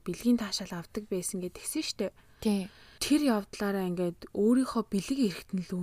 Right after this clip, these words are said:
Speaker 1: ингээд зүү ий зоодог байсан.
Speaker 2: Юу вэ?
Speaker 1: Одоо ингээд нөгөө шээснийхаа, шээснийхаа сүв рүү эсвэл ингээд доошоогоо тэгээ бас ингээд өөрийнхөө ингээд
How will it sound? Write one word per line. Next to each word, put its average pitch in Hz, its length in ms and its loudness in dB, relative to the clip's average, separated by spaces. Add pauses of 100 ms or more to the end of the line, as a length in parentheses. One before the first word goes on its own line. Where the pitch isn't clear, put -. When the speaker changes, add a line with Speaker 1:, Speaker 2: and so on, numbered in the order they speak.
Speaker 1:
ингээд 170 320 -6
зүү 240 140 4 (100)
ий 170 160 -2
зоодог 175 320 -10
байсан. 214 260 -8 (540)
Speaker 2:
Юу 180 400 -2
вэ? 165 400 -8
Speaker 1:
Одоо - 320 -8
ингээд 180 400 -4
нөгөө 180 240 -4
шээснийхаа, 202 640 2
шээснийхаа 220 640 2
сүв 185 320 -2
рүү 196 400 2
эсвэл 185 400 -2
ингээд 170 240 -4
доошоогоо 175 720 -6 (480)
тэгээ 185 240 2
бас - 320 -6
ингээд 180 320 0
өөрийнхөө 202 440 2 (120)
ингээд 170 160 -6